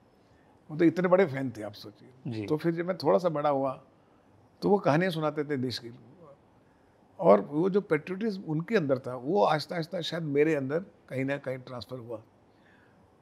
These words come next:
Speaker 1: और मैंने आपको बताया कि मेरी मौसी सितार बजाती थी, तो वहाँ से संगीत का मेरे को,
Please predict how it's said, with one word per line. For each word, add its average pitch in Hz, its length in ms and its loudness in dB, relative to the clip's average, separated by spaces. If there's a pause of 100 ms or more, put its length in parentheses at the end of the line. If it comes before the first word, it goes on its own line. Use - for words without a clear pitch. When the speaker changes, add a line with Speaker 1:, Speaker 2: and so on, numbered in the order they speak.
Speaker 1:
और 127 100 0
मैंने 135 220 6
आपको 147 340 4
बताया 147 200 6
कि 143 100 -4
मेरी 131 220 -4
मौसी 127 320 -8
सितार 123 380 -2 (220)
बजाती 117 360 -6
थी, 110 180 -20 (100)
तो 135 80 -6
वहाँ 135 120 0
से 147 120 -6
संगीत 143 460 0
का 135 160 4 (580)
मेरे 127 120 -4
को, 135 160 -4